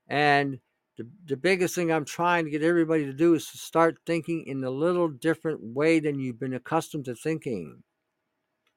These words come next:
Like I said, when you sit there and you read something and all you're doing is just accepting what you're reading, not challenging anything, you know,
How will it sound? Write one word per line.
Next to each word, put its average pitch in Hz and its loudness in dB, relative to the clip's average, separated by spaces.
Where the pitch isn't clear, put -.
Like 165 4
I 180 4
said, 180 4
when 147 -2
you 147 -2
sit - -2
there 190 4
and 170 2
you 156 2
read 180 4
something 160 0
and 139 -2
all 160 4
you're 170 6
doing 165 2
is 135 -4
just 160 -2
accepting 175 -2
what 160 0
you're 131 -2
reading, 127 -2
not 160 2
challenging 170 2
anything, 101 -6
you 104 -10
know, 92 -8